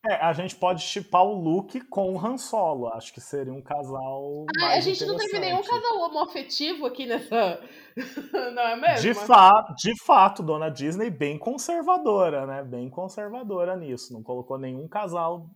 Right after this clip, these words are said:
Speaker 1: de dez, não achou nenhum. Tem, mas fingiu que não, não existe.
Speaker 2: Pois é.
Speaker 1: Complicado, né, Disney? Complicado. Sigamos aqui.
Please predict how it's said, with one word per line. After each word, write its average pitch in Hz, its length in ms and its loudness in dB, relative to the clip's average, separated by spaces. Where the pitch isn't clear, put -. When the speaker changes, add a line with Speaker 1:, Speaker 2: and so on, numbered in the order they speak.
Speaker 1:
de 147 140 -4
dez, 185 560 4
não 196 240 -4
achou 196 340 -4
nenhum. 175 400 -8
Tem, 175 300 0
mas 233 380 -8
fingiu 220 360 -10
que 202 120 -16
não, 220 100 -10
não 214 160 -12
existe. 151 560 -14
Speaker 2:
Pois - 140 -10
é. 127 100 -6
Speaker 1:
Complicado, 127 540 -8
né, 160 180 -10
Disney? 110 340 -18
Complicado. 202 540 -18
Sigamos 269 720 -2
aqui. 226 600 -2